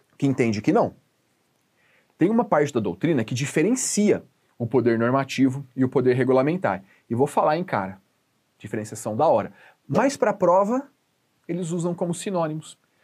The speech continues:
Normalmente em prova, eles usam o poder regulamentar. E só que tem, tem mais de uma questão, inclusive, que às vezes utiliza como sinônimos. Então a gente vai nessa vibe. A gente vai nessa mesma vibe, a gente vai adotando aí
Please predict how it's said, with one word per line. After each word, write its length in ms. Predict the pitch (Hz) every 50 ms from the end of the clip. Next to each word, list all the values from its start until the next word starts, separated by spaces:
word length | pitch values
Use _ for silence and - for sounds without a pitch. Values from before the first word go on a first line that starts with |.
| _ _ _ _ _ _
Normalmente 800 | - 147 151 160 202 262 302 302 269 220 170 156 151 - - 104
em 40 | 95
prova, 340 | - 117 131 151 135 113
eles 200 | 113 117 127 120
usam 200 | 127 135 127 139
o 40 | 139
poder 280 | 131 - 131 123 131 131
regulamentar. 840 | 127 131 127 135 131 131 151 170 185 185 - 123 127 120 101 - - _ _ _ _
E 80 | - -
só 160 | - - 220
que 100 | - 202
tem, 240 | 196 247 240 240 214
tem 240 | - - 240 240
mais 360 | 240 214 196 226 269 320 277 175
de 80 | 190
uma 120 | 208 202 190
questão, 360 | 190 147 131 - - 143 131
inclusive, 500 | 131 127 113 107 98 107 170 190 180 185
que 140 | 190 - 185
às 100 | 175 170
vezes 300 | 185 185 190 190 190 190 -
utiliza 640 | 220 262 269 - - 180 151 156 190 208 165 139 135
como 260 | - - 180 170 175
sinônimos. 580 | - - - 190 175 170 165 143 113 98 - - _ - _ _ _
Então 120 | 156 - 190
a 60 | 180
gente 220 | 175 190 190 190
vai 160 | 165 185 175 175
nessa 200 | 175 175 - 202
vibe. 380 | 165 185 151 123 98 85 - _ _ _ _ _ _ _ _ _ _
A 60 | -
gente 140 | 98 104 -
vai 100 | 131 139
nessa 220 | 139 139 - - 143
mesma 260 | 127 123 135 160 165
vibe, 220 | 156 147 147 151
a 20 | 156
gente 160 | 156 160 -
vai 120 | 170 160
adotando 540 | 156 151 151 160 156 - 147 143 143 147 139
aí 200 | 123 120 127 123